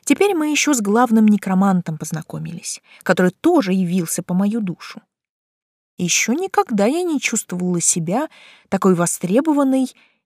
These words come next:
и ценной вещью". Я не стала ждать, пока они обменяются приветствиями.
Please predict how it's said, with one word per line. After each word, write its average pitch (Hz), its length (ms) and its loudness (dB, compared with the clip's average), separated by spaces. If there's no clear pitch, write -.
и 185 100 0
ценной 180 680 4
вещью". - 600 -4
Я 370 80 0
не 370 140 0
стала 277 300 4
ждать, 196 260 0
пока 196 240 -4
они 190 180 4
обменяются 175 560 2
приветствиями. 175 960 -8